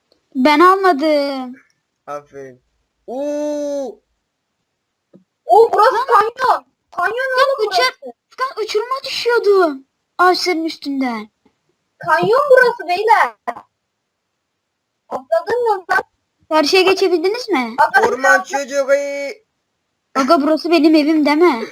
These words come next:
Speaker 2: Şey öldü.
Speaker 3: Aga,
Speaker 2: Furkan ö-,
Speaker 3: tövbe,
Speaker 2: Furkan öldü aga
Speaker 3: tövbe.
Speaker 2: buradan geçerken. Lan.
Speaker 1: Burası benim evim. Orman benim evim deme Furkan.
Speaker 2: Evet arkadaşlar,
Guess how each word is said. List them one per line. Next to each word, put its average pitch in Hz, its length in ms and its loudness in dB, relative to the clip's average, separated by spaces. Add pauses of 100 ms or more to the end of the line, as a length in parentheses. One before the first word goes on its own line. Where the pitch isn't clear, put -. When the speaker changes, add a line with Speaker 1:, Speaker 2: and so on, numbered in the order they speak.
(280)
Speaker 2:
Şey 208 280 -6
öldü. 214 480 -4 (840)
Speaker 3:
Aga, 277 120 4
Speaker 2:
Furkan 311 300 0
ö-, 226 100 -6
Speaker 3:
tövbe, 349 340 0
Speaker 2:
Furkan 285 300 -6
öldü - 260 6
aga 220 200 -2
Speaker 3:
tövbe. - 100 -4
Speaker 2:
buradan 196 260 -6
geçerken. 170 540 -12 (1600)
Lan. 240 320 -4
Speaker 1:
Burası 339 460 2
benim 359 220 2
evim. 320 400 2 (200)
Orman 359 480 -2
benim 415 240 0
evim 359 280 4
deme 359 280 0
Furkan. 254 400 -6 (380)
Speaker 2:
Evet 170 200 -12
arkadaşlar, 190 340 -8